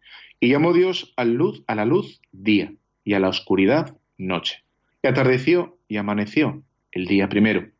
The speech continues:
Dijo Dios, 'Haya firmamento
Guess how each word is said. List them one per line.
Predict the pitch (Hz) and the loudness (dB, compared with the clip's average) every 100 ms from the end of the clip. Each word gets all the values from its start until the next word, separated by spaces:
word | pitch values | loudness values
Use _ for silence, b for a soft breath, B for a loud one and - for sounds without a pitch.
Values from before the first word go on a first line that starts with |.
| _ _ B B B B | _ _ B B B B
Dijo | 131 143 151 | 0 2 2
Dios, | 120 95 - _ _ _ _ _ _ _ | 0 -2 -10 _ _ _ _ _ _ _
'Haya | 135 170 | 0 0
firmamento | - 151 135 139 180 175 185 190 185 | 0 0 2 2 0 0 0 0 -2